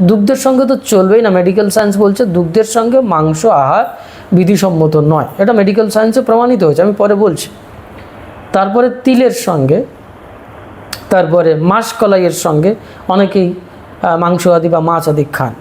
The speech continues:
এটা কিন্তু বিধিসম্মত নয়, শাস্ত্রীয় সম্মত নয়। মৃণাল মানে পদ্ম, আর বৃঢ় ধান মানে আমি বলেছি, মানে রুক্ষ, যা শারীরিকভাবে মানসিকভাবে বিকারগ্রস্ত করে, এই ধরনের অন্ন চালের সঙ্গে এই তিন প্রকারের মাংস খাওয়া যাবে না।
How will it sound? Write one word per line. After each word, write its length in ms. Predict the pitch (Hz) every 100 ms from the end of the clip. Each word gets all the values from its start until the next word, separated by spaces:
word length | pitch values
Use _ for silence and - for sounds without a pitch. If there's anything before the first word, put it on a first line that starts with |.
| - 160
এটা 180 | 160 160
কিন্তু 240 | 196 214
বিধিসম্মত 640 | 170 156 170 170 160 170
নয়, 340 | 202 156 139 123
শাস্ত্রীয় 380 | - 170 - 175
সম্মত 340 | 156 147 131
নয়। 240 | 123 95 - - - - - - - - - - - - - -
মৃণাল 380 | 226 277 240 175
মানে 240 | 175 285 285
পদ্ম, 320 | 202 156 147 - - - -
আর 100 | 156
বৃঢ় 340 | 147 202 240
ধান 240 | 202 208 220
মানে 180 | 214
আমি 140 | 202 185
বলেছি, 440 | 165 202 214 247 - - -
মানে 240 | 165 151 147
রুক্ষ, 360 | 180 190 - 269 -
যা 400 | 156 160 151 151 - -
শারীরিকভাবে 640 | - 165 170 202 208 220 233
মানসিকভাবে 580 | 196 170 170 185 202 220
বিকারগ্রস্ত 680 | 160 160 160 156 185 - 214
করে, 280 | 208 220 185
এই 60 |
ধরনের 420 | 156 160 196 220
অন্ন 380 | 214 160 170 196
চালের 300 | 196 147 165
সঙ্গে 360 | 180 175 165 226
এই 160 | 185
তিন 220 | 156 165 156
প্রকারের 380 | 156 180 233
মাংস 360 | 196 143 143 165 240 - - - -
খাওয়া 240 | - 156 196
যাবে 240 | 143 120
না। 120 | 110